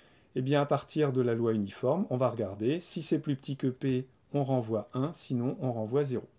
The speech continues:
Je passe rapidement sur la loi binomiale, donc, qui est basée sur des lois de Bernoulli. On en fait la somme, donc ça, on, ici on a la somme, et on va regarder à chaque fois est-ce qu'ils sont plus petits que p, et on va les compter. Et ici, les U I sont également des lois uniformes entre zéro et un,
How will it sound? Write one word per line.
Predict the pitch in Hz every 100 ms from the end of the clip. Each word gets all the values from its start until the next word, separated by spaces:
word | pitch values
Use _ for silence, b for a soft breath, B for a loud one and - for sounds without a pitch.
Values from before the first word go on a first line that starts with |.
| _ _ _ _ _ _ _ _
Je | -
passe | 156 165 160
rapidement | 165 165 165 165 160
sur | 143
la | 135
loi | 131 131
binomiale, | 127 135 139 139 143 139
donc, | 120 117
qui | 120
est |
basée | 113 117 117 127
sur | 117 - 104
des | 107
lois | 104 117 113
de |
Bernoulli. | 101 95 101 104 147 233
On | 131
en | 107
fait | - 120
la | 104
somme, | - - 151 220
donc | 117 107
ça, | - 110
on, | 98 117
ici | 104 -
on | 104
a | 95
la | 92
somme, | - 131 180 214 - b b b
et | 143
on | 127
va | 117
regarder | 104 95 110
à | 135
chaque | - -
fois | 135
est-ce | 139
qu'ils | -
sont | - 123
plus | -
petits | 104 143 135
que |
p, | 107 - 135 - 143
et |
on | 131
va | 110 131
les | 135
compter. | 139 - 123 - _ _ _ _ _ _
Et | 151
ici, | 139 123 - 156
les | 156 135
U | 147 135
I | 127 151
sont | 156 - 143
également | 151 143 135 123 120 160
des | 147
lois | 127 131
uniformes | 131 117 - 143 151
entre | 127 - 117
zéro | 107 147 139 120
et | 104
un, | 98 127 196